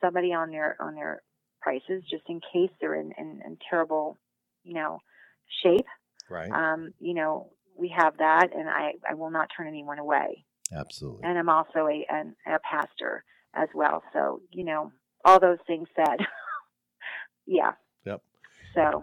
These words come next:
Speaker 1: and
Speaker 2: And
Speaker 1: I
Speaker 2: it
Speaker 1: can work on, on women that are pregnant as well. I just can't work on anyone with heart problems.
Speaker 2: Oh.
Speaker 1: You know, with, with such a pacemaker, uh, something
Speaker 2: Gotcha.
Speaker 1: like
Speaker 2: Yep,
Speaker 1: that. Nothing
Speaker 2: absolutely.
Speaker 1: like that.
Speaker 2: Yep.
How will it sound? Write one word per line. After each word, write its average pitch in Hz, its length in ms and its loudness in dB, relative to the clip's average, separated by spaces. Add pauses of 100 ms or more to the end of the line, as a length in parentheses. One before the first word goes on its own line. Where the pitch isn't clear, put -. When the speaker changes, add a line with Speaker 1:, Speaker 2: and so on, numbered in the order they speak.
(140)
Speaker 1:
and 190 100 4
Speaker 2:
And - 0 -
Speaker 1:
I 185 60 8
Speaker 2:
it 190 100 0
Speaker 1:
can 208 180 4
work 196 220 4
on, 175 180 2
on 165 240 -2
women 170 280 -2
that 160 120 2
are 156 120 2
pregnant 190 560 -2 (160)
as 165 160 2
well. 165 440 4
I - 120 0
just - 240 -4 (100)
can't 165 160 -2
work 156 220 -4
on 156 100 -2
anyone 156 340 -10
with 151 120 -8 (100)
heart 147 180 0
problems. - 560 -2 (1500)
Speaker 2:
Oh. 131 840 -6
Speaker 1:
You 180 100 0
know, 160 140 2
with, 165 160 4 (140)
with 175 200 2 (440)
such 185 160 6
a 175 60 0
pacemaker, 156 680 -2
uh, 53 100 0 (160)
something 80 240 0
Speaker 2:
Gotcha. - 20 -6
Speaker 1:
like 104 240 -6
Speaker 2:
Yep, - 100 2
Speaker 1:
that. - 200 4
Nothing - 140 -4
Speaker 2:
absolutely. 156 300 -4
Speaker 1:
like - 140 -10
that. - 360 0
Speaker 2:
Yep. 131 120 -2